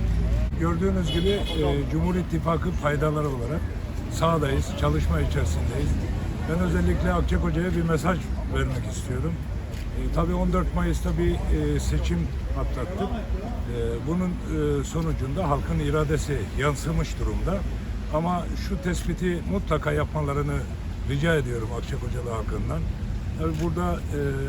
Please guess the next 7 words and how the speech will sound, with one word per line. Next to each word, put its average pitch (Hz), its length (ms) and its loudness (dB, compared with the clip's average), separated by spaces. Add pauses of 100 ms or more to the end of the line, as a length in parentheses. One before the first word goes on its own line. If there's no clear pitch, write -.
(420)
Milliyetçi 151 1300 -2
Hareket 160 360 2
Partisi 160 420 0
olarak 156 280 4 (100)
belki 156 420 2 (460)
kaybımız 156 580 2 (140)
olabilir 160 420 4